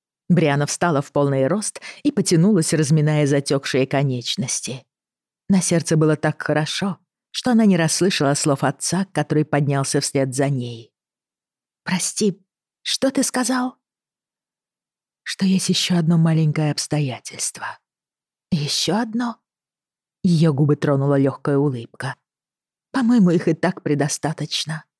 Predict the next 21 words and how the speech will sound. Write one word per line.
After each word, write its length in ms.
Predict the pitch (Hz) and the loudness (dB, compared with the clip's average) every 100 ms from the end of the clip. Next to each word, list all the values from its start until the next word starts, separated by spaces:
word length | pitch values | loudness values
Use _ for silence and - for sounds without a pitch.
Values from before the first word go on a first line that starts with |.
| _ _ _ _ _ _ _ _ _ _ _ 196 | _ _ _ _ _ _ _ _ _ _ _ -2
Джейми 320 | 233 226 208 | 2 4 4
издал 240 | 170 190 | 4 4
неопределённый 720 | 185 170 180 151 160 160 156 151 | 4 4 2 2 4 4 4 2
шотландский 640 | 139 139 139 135 - 143 | 0 -2 -2 -4 -2 -2
звук, 500 | 131 117 113 - - _ _ _ _ _ _ _ - | -2 -6 -10 -12 -16 _ _ _ _ _ _ _ -2
означающий 680 | 170 170 - 170 160 170 | 2 2 2 2 2 2
одновременно 520 | 151 151 147 147 143 | 2 2 2 2 2
мольбу 360 | 143 139 135 135 | 2 2 2 2
о 60 | 131 | 0
прощении 920 | 135 127 - 120 165 190 170 165 - _ _ | -2 -2 -4 -2 0 0 0 -2 -8 _ _
и 80 | 233 | 2
угрозу. 720 | 160 131 135 107 104 - - - _ _ _ _ _ _ _ _ _ _ _ _ _ - | 2 2 -2 -6 -8 -10 -12 -18 _ _ _ _ _ _ _ _ _ _ _ _ _ -4
«Этот 320 | 190 170 - | 0 0 0
Роберт 380 | 160 151 143 - | 2 2 0 -2
Кэмерон. 580 | - 139 110 - - 117 - _ _ _ _ _ _ _ - | -4 -4 -4 -10 -14 -14 -20 _ _ _ _ _ _ _ -6
Выходит, 560 | 147 143 - 135 135 135 | -2 -2 -2 -2 0 -2
он 160 | 131 | -2
мог 200 | 135 127 | -2 -2
прочесть 480 | - 135 - 135 - | -4 -4 -2 -4 -2
наши 280 | 135 - 135 | -4 -2 -6
письма?» 640 | - 226 - - - - | -4 -6 -6 -10 -12 -16